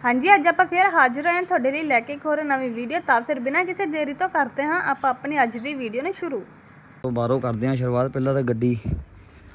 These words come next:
Speaker 2: ਆਪਣੀ ਇੱਧਰ ਖੜੀ ਆ, ਇਹਦਾ ਟਾਇਰ ਬਹੁਤ ਖਰਾਬ ਆ। ਤੇ ਲਓ ਵੀ, ਇਹ ਟਾਇਰ ਚੇਂਜ ਕਰਾਵਾਂਗੇ।
Speaker 1: ਨਾ ਤੈਨੂੰ ਇਹ ਤਾਂ ਪਤਾ ਲੱਗ ਗਿਆ ਵੀ ਗੱਡੀ ਦੇ ਟਾਇਰ ਆ ਜਿਹੜੇ ਉਹ ਚੇਂਜ ਕਰਨ ਵਾਲੇ ਆ, ਖਰਾਬ ਕਰਦੇ ਆ ਤੈਨੂੰ।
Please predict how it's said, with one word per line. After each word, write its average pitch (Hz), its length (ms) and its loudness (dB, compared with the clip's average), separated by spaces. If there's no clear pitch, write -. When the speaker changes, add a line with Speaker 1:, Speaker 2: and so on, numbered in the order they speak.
Speaker 2:
ਆਪਣੀ 120 280 -2
ਇੱਧਰ 120 200 0
ਖੜੀ 135 280 2
ਆ, 135 120 0
ਇਹਦਾ 131 200 -2
ਟਾਇਰ 127 260 -2
ਬਹੁਤ 127 220 -2
ਖਰਾਬ 120 300 -4
ਆ। 110 60 -8
ਤੇ 123 100 -8
ਲਓ 139 240 2
ਵੀ, 117 160 0
ਇਹ 120 60 -8
ਟਾਇਰ 123 220 -4
ਚੇਂਜ 113 220 -6
ਕਰਾਵਾਂਗੇ। 110 420 -8
Speaker 1:
ਨਾ 302 180 10
ਤੈਨੂੰ 392 240 4
ਇਹ 370 100 8
ਤਾਂ 415 140 8
ਪਤਾ 359 240 4
ਲੱਗ 285 200 6
ਗਿਆ 269 200 0
ਵੀ 339 80 0
ਗੱਡੀ 277 240 2
ਦੇ 311 80 4
ਟਾਇਰ 269 360 6
ਆ 269 100 2
ਜਿਹੜੇ 285 200 0
ਉਹ - 160 2
ਚੇਂਜ 277 360 -2
ਕਰਨ 269 320 -2
ਵਾਲੇ 262 280 2
ਆ, 277 40 0
ਖਰਾਬ 233 400 0
ਕਰਦੇ 226 380 -2
ਆ 240 60 -2
ਤੈਨੂੰ। 233 320 -8